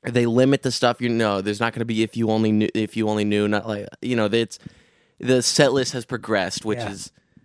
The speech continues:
Speaker 1: a natural thing that happens, but as someone who's, you know,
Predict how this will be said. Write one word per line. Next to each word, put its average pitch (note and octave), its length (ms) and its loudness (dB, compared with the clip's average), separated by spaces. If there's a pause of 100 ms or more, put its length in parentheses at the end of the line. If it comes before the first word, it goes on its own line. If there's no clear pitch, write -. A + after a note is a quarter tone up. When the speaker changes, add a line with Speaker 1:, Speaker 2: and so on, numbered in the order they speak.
(280)
Speaker 1:
a A#2 100 4
natural A#2 440 2
thing B2+ 240 0
that A#2+ 80 2
happens, B2 500 -2
but G#2+ 240 2
as G#2+ 300 -4
someone G#2+ 340 0
who's, G#2+ 300 -2
you F#2+ 180 -4
know, F2+ 140 -12